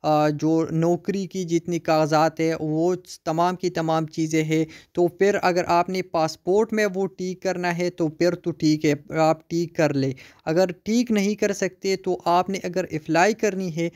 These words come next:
तो आपने पासपोर्ट में जो चीज़ लिखी है उसी पर आप लोगों ने अप्लाई करना है और जो भी डेटा पासपोर्ट में लिखा गया है वही डेटा आप लोगों ने अप्लाई के टाइम, अ,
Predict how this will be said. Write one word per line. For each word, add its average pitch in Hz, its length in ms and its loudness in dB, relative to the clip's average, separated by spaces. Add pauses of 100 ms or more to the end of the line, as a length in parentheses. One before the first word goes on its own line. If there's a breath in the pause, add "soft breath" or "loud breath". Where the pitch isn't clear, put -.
(220 loud breath)
तो 170 80 -4
आपने 185 580 0
पासपोर्ट 196 960 -2
में 214 200 0
जो 190 180 -2
चीज़ 180 380 -6
लिखी 156 260 -2
है 170 280 0 (120)
उसी 175 280 0
पर 180 200 0
आप 151 300 0
लोगों 151 240 2
ने 160 180 0 (300 soft breath)
अप्लाई 151 380 2
करना 180 320 0
है 170 240 0
और 156 260 -2
जो 165 160 0
भी 202 140 -2
डेटा 185 300 2
पासपोर्ट 170 640 -2
में 196 160 -2
लिखा 170 260 -2
गया 160 240 0
है 165 200 0 (300 loud breath)
वही 196 380 2
डेटा 180 320 2
आप 160 340 2
लोगों 160 200 -2
ने 160 100 -2
अप्लाई 151 540 -2
के 151 260 0
टाइम, 151 460 0
अ, 147 640 0